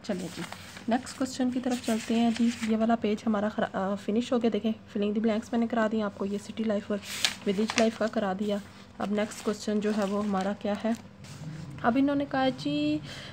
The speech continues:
"पेस्ट the picture of favorite place", यानी कि जो भी आपकी city या village में से जो भी आपकी favorite place है वो आपने paste करनी है। तो आपने बच्चों को क्या करना है, Copy पे कोई भी गांव की या शहर की जो भी चीज़ बच्चों को अच्छी लगती है वो वाली एक picture काट के देनी है। जैसे अब, जैसे कि देखें, ये,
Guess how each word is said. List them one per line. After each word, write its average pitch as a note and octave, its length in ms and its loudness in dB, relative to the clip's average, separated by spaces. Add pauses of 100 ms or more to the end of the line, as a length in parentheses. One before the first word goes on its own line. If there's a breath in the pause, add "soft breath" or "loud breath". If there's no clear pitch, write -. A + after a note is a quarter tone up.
(120)
"पेस्ट A#3 500 6
the D4 100 4
picture B3 280 2
of C#4+ 100 6
favorite A3 460 2
place", F#3+ 260 0
यानी A#3 180 6
कि C4 120 2
जो A#3 220 4
भी C4 140 4
आपकी A#3+ 260 4
city A#3+ 420 2
या A#3+ 260 6
village G#3 480 0
में B3 80 6
से A#3+ 140 2
जो A#3+ 220 4
भी C4+ 140 2
आपकी A#3+ 260 4
favorite A3 360 2 (100)
place A3 320 2
है C4+ 60 2
वो A#3+ 160 4
आपने A3+ 240 4
paste G#3 340 0
करनी G3 220 0
है। F#3+ 60 0
तो G#3 120 2
आपने G3+ 200 2
बच्चों G3+ 300 -2
को A#3+ 120 0
क्या A#3+ 140 2
करना A#3+ 220 0
है, C4 100 -6
Copy G#3+ 280 2
पे D4 180 -2 (480 loud breath)
कोई C#4 160 6
भी C#4 100 2
गांव G#3+ 360 6
की A#3+ 160 6
या A#3 120 8
शहर G#3 300 2
की A#3+ 140 2
जो A#3+ 180 4
भी B3 120 2
चीज़ A3+ 220 0
बच्चों G#3+ 300 -2
को A3+ 100 2
अच्छी - 220 0
लगती A3 280 0
है B3 60 6
वो A3 140 2
वाली A3+ 200 2
एक A3 160 2
picture G#3+ 260 -2
काट F#3+ 260 0
के A#3 100 0
देनी G3+ 340 2
है। C#4+ 80 4
जैसे A3+ 280 2
अब, G3+ 160 0
जैसे A3 280 0
कि A3 120 -2
देखें, G#3+ 340 -2
ये, G3+ 160 0